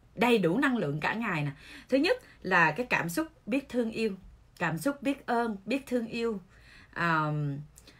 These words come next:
biết yêu thương và quan tâm cho những người xung quanh mình,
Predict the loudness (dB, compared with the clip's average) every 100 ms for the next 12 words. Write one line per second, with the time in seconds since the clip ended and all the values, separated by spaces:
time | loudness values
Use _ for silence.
0 | -10 -4 -2 -2 -4 -2 0 0 -4 -12
1 | -2 0 2 2 0 0 -2 -2 -6 _
2 | -2 2 2 0 -4 -4 -4 -4 -4 -2
3 | -2 -2 -4